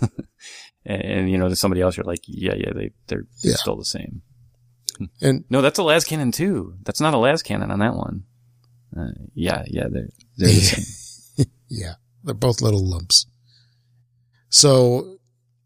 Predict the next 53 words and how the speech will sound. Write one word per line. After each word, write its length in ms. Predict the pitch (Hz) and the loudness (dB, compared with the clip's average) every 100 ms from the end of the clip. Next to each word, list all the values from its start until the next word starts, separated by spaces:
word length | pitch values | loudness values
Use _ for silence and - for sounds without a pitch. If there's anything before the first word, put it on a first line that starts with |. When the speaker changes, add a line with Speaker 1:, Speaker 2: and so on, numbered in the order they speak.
| _ _ - | _ _ 2
Speaker 2:
you 80 | 160 | 4
know, 100 | 147 | 6
I, 420 | 165 175 - 143 | 6 4 2 4
I 20 | |
was 340 | 143 131 - | 6 8 8
definitely, 680 | - 123 127 127 127 117 110 _ _ 151 | 6 2 2 4 4 4 2 _ _ -6
I 40 | 107 | 0
think 200 | 127 110 | 0 4
you 140 | 101 | 6
said, 340 | - 104 98 | 8 6 4
uh, 100 | 98 98 | 2 2
you 180 | 98 | 2
were 120 | 92 - | 0 0
underwhelmed 640 | 101 101 98 98 101 107 | 2 4 2 2 0 2
by 240 | 110 110 110 | 4 4 2
it. 80 | - _ - _ _ _ 185 | -2 _ -20 _ _ _ -8
That's 460 | 147 - - - - | -6 -4 0 4 4
probably 360 | - 156 123 | 6 6 6
my 160 | 113 117 | 6 8
sentiments 560 | 135 127 120 113 107 | 8 8 2 2 2
also. 560 | 120 113 - 131 123 123 _ _ _ _ _ | 2 4 4 6 4 2 _ _ _ _ _
Speaker 1:
We, 180 | 107 120 - | -10 -8 -8
I 220 | 95 120 | 0 2
sat 340 | 117 - 104 101 | 2 4 4 4
and 100 | 92 | 2
paid 140 | 98 | -2
attention 320 | 92 92 92 | 0 -2 -4
through 140 | 87 90 | -4 -4
the 80 | 85 | -4
whole 200 | 90 90 | -4 -2
Speaker 2:
Yep. 100 | - | 0
Speaker 1:
thing. 400 | 92 90 90 - | 0 0 -2 -2
And 240 | 90 87 | -4 -4
so 500 | - 98 92 90 90 _ _ _ - | -2 0 2 0 -2 _ _ _ -20
in 400 | - 101 127 131 | -16 -8 0 2
some 340 | - 190 240 | 2 2 2
ways, 640 | 233 120 104 98 98 - - _ _ | 4 4 4 2 0 -4 -10 _ _
I 40 | 127 | -2
mean, 160 | 131 131 | 2 2
maybe 200 | 131 120 | 4 2
it's 140 | - | 2
easier 200 | 107 98 | 0 0
for 120 | - | 0
me 120 | 98 | -2
'cause 160 | 90 92 | -2 -4
I've 120 | 87 | -6
played 180 | - 95 | -2 -2
a 60 | 92 | 0
lot 180 | 92 | -2
of 80 | 90 | -4
similar 320 | - 95 90 | -4 -4 -4
games, 400 | 82 101 98 95 | -4 0 0 0
but 280 | - 92 - | -2 -4 -4